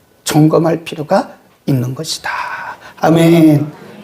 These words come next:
그다음에 여러분에게 또 권면드리고 싶은 게 뭐냐면요. 우리의 시계가 여기 멈추면 안 됩니다. 하나님의 시계는 계속 돌아가고 있는 거예요. 하나님의 시계는 똑딱똑딱똑딱똑딱 돌아가는데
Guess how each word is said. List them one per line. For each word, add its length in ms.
그다음에 520
여러분에게 540
또 220
권면드리고 600
싶은 280
게 100
뭐냐면요. 720
우리의 300
시계가 440
여기 220
멈추면 440
안 200
됩니다. 480
하나님의 640
시계는 500
계속 640
돌아가고 460
있는 320
거예요. 340
하나님의 440
시계는 380
똑딱똑딱똑딱똑딱 1300
돌아가는데 720